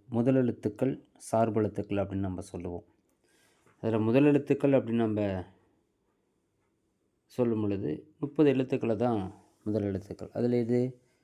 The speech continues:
பன்னிரெண்டு உயிரெழுத்துக்கள், பதினெட்டு மெய் எழுத்துக்கள். இதை தான்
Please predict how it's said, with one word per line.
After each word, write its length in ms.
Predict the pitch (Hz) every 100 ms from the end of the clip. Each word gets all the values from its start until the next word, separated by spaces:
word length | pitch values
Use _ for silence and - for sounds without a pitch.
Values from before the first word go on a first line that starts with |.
| _
பன்னிரெண்டு 500 | - 110 117 107 107
உயிரெழுத்துக்கள், 760 | 110 123 123 107 117 - 143 160 - _ _ _
பதினெட்டு 640 | 123 123 120 113 120 185 - -
மெய் 200 | 104 113
எழுத்துக்கள். 560 | 113 101 101 92 90 -
இதை 160 | - 110
தான் 280 | 120 147